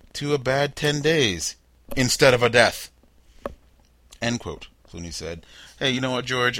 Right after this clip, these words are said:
I'm glad you're feeling all right, but, uh, you know, just be-, <laughs> just because you were able to fight it with some medication, 'cause you were able to snap your fingers and, and medication falls from the sky, doesn't mean the other people in the Sudan have your stellar health insurance, <laughs> okay? So let's not,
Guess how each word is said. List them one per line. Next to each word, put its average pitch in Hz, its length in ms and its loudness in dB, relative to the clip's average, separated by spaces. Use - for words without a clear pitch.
I'm 135 540 4
glad 117 260 2
you're 104 80 -4
feeling 95 280 -6
all 92 120 -6
right, 92 380 0
but, 101 380 -2
uh, 101 320 0
you 95 120 -10
know, 113 120 -2
just 135 200 -6
be-, 165 60 -6
<laughs> - 480 -14
just - 120 -20
because 143 380 -2
you 131 100 -2
were 123 160 4
able 107 180 4
to 101 80 -2
fight 101 300 4
it 101 60 0
with 98 120 -8
some 101 140 -4
medication, 95 640 -4
'cause 117 140 -4
you 120 60 -2
were 123 60 0
able 107 140 -2
to 107 60 -4
snap 113 320 0
your 107 140 -6
fingers 101 520 -4
and, 98 260 -4
and 104 160 -2
medication 104 480 -4
falls 101 240 -4
from 107 100 -8
the 98 60 -8
sky, 98 340 -4
doesn't 233 240 -4
mean 180 140 0
the 147 60 0
other 127 100 0
people 117 220 -6
in 104 60 -4
the 101 100 -4
Sudan 95 580 0
have 101 200 -2
your 95 120 -4
stellar 95 340 -2
health 92 240 -4
insurance, 90 600 -6
<laughs> - 40 -14
okay? 117 340 -2
So 143 120 -8
let's 196 200 2
not, 143 180 4